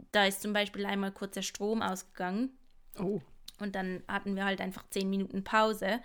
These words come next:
Speaker 1: Die sind so konzentriert, die Leute. Und jeder weiß wirklich, was er tut. Und das war ja krass, weil es sind so viele Menschen da.
Speaker 2: Ja, wie viel, wie viele Leute würdest du sagen, waren da?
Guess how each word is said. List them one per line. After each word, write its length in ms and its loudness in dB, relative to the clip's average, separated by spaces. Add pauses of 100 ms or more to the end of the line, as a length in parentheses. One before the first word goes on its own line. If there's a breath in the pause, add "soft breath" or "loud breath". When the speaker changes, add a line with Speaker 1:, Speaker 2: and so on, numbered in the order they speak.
(120)
Speaker 1:
Die 80 0
sind 280 4
so 360 4
konzentriert, 840 2
die 80 2
Leute. 440 4 (1200 soft breath)
Und 400 6
jeder 540 4
weiß 380 2
wirklich, 320 0
was 140 -2
er 140 -2
tut. 400 -2
Und 120 0 (200 loud breath)
das 200 -2
war 120 8
ja 140 8
krass, 440 2
weil 340 4 (180)
es 120 -2
sind 200 4
so 220 6
viele 320 6
Menschen 420 2
da. 240 -2 (640)
Speaker 2:
Ja, 360 8 (120)
wie 140 6
viel, 240 4
wie 100 4
viele 180 6
Leute 300 6
würdest 180 0
du 40 -2
sagen, 300 4
waren 220 4
da? 260 4